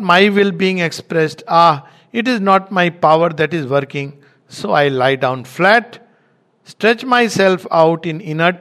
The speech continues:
passivity and I won't move।" मेरा तो नाम होना नहीं है, मेरा तो, मेरे नाम के तो डंके नहीं बजेंगे, तो मैं बस, I am no more available।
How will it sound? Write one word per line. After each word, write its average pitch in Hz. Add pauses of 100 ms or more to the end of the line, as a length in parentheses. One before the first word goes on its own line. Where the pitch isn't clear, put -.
passivity 147
and 127
I 147
won't 127
move।" 107 (1300)
मेरा 156
तो 151
नाम 120
होना 160
नहीं 247
है, 196
मेरा 143
तो, -
मेरे 139
नाम 147
के 127
तो 120
डंके 170
नहीं 233
बजेंगे, 180
तो -
मैं 165
बस, - (2000)
I 135
am 123
no 120
more 117 (840)
available। 135